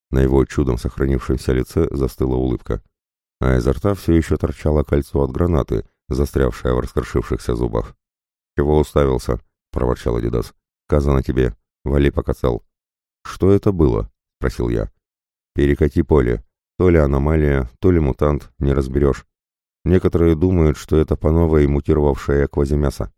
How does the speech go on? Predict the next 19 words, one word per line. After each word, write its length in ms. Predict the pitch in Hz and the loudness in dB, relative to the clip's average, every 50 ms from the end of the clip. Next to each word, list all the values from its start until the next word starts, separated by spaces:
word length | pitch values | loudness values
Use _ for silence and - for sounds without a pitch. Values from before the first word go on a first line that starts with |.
| _ _ _ _ _ _ _ _ _ _ _ _ _ | _ _ _ _ _ _ _ _ _ _ _ _ _
Появились 600 | - 90 95 101 107 110 104 95 92 - - - - | 2 2 4 6 6 6 6 4 2 0 -4 -8 -8
у 60 | 85 | -6
болот 400 | 78 78 90 92 98 95 82 73 | 0 0 2 4 2 2 0 -2
два 200 | 71 80 90 85 | -2 0 2 2
выброса 420 | 85 90 82 73 73 73 - 71 | 4 2 2 2 0 -2 -2 -2
назад. 400 | 69 78 76 69 69 - - - _ _ _ _ _ _ _ _ | -2 -2 0 -2 -2 -6 -6 -12 _ _ _ _ _ _ _ _
Зона 460 | - - 78 76 82 98 101 98 92 | -4 -4 -2 2 2 2 4 4 2
плодит 360 | 80 82 87 87 85 92 - - | 2 2 0 0 0 -2 0 0
уродов 400 | 87 87 95 92 85 78 - - | 2 2 2 4 2 0 -2 -2
взамен 440 | - - 76 73 76 80 82 80 | -6 -4 -2 0 2 2 2 0
сдохших, 520 | 73 65 67 87 87 - - - - - _ _ _ _ _ _ _ _ | 0 0 -2 -2 -2 -2 -8 -12 -14 -14 _ _ _ _ _ _ _ _
и 100 | - 73 | -6 -4
каждый 380 | - - 78 73 69 65 73 73 | 0 2 2 2 2 0 0 2
раз 180 | 85 85 80 | 2 0 -2
всё 240 | - - - - 76 | -4 -12 -4 -4 -2
более 340 | 69 69 76 71 71 71 69 | 0 0 0 2 2 2 2
жутких 500 | 67 65 80 87 - _ - 65 - 76 | 2 0 0 -2 -2 _ -6 -4 -2 -4
и 40 | 69 | -4
живучих. 500 | 69 69 62 60 62 - 67 65 - | -2 -2 -4 -4 -4 -4 -6 -10 -10